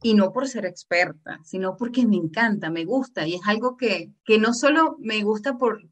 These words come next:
por, por todas las intrínculas que puede tener, todos los cambios y todas las evoluciones que se dan constantemente, sino que, pues, que es algo tan nuestro que por qué no, no estar enterados del chismecito completo, ¿no?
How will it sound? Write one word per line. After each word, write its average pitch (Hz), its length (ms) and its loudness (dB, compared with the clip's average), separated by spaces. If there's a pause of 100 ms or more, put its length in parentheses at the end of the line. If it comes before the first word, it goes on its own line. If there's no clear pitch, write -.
por, 180 300 -10
por 165 200 -6
todas 196 280 0
las 247 160 0
intrínculas 214 520 -4
que 208 120 -16
puede 190 240 0
tener, 196 400 -4
todos 185 260 -2
los 208 180 -4
cambios 190 380 -2
y 170 60 -12
todas 185 180 -2
las 202 120 -2
evoluciones 175 440 -10
que 208 120 -10
se 208 100 -8
dan 165 160 -2
constantemente, 196 880 -6
sino 175 380 -8
que, 233 240 -6 (420)
pues, 160 160 -10
que 190 120 -8
es - 60 -8
algo 226 280 2
tan 262 220 4
nuestro 220 380 -2
que 277 120 -2
por 190 280 -2
qué 180 200 -2
no, 247 380 0
no 196 120 -2
estar 202 240 0
enterados 240 480 2
del 247 140 -4
chismecito 190 600 -6
completo, 233 560 -4
¿no? 247 220 -4